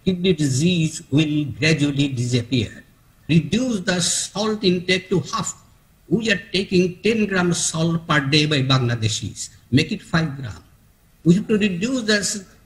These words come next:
intake of the sugar. What we can do? All people, from the children, the mother and the parents, they will advise not to take soft drinks in their children,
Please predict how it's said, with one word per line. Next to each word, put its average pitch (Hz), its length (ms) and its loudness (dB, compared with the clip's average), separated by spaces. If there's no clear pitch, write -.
intake 196 560 2
of 180 140 -2
the 185 60 2
sugar. 208 800 0
What 202 200 -2
we 214 140 -2
can 202 280 -6
do? 185 300 0
All 233 400 -2
people, 170 480 -2
from 214 240 -2
the 240 100 0
children, 131 600 0
the 104 80 -4
mother 180 580 0
and 180 300 2
the 175 40 -2
parents, 170 760 -2
they 170 100 4
will 180 200 4
advise 135 840 -2
not 107 580 -2
to 175 280 2
take 160 340 2
soft 131 600 -4
drinks 143 480 4
in 143 220 4
their 127 180 2
children, 107 640 -4